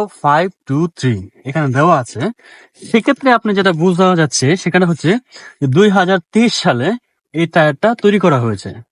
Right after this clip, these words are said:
হুম, তার মানে মোটামুটি টায়ারটা নতুন, খুব বেশি একটা পুরাতন না। সাধারণত যেটা হয় একটা টায়ারের বয়স যখন পাঁচ বছর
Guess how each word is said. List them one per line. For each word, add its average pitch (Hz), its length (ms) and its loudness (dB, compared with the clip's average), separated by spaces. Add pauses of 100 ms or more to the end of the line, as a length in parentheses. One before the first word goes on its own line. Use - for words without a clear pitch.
(380)
হুম, 208 160 0 (680)
তার 208 200 2
মানে 196 160 2 (240)
মোটামুটি 214 440 0 (400)
টায়ারটা 170 280 0 (100)
নতুন, 160 220 0 (360)
খুব 185 200 -2
বেশি 170 180 0
একটা 170 180 -2
পুরাতন 139 320 0 (100)
না। 113 60 -4 (200)
সাধারণত 196 340 0 (120)
যেটা 147 220 -4
হয় 135 200 -4 (580)
একটা - 160 -8 (100)
টায়ারের 180 360 0
বয়স 156 260 0
যখন 156 160 -2 (120)
পাঁচ 151 160 2 (120)
বছর 147 320 -2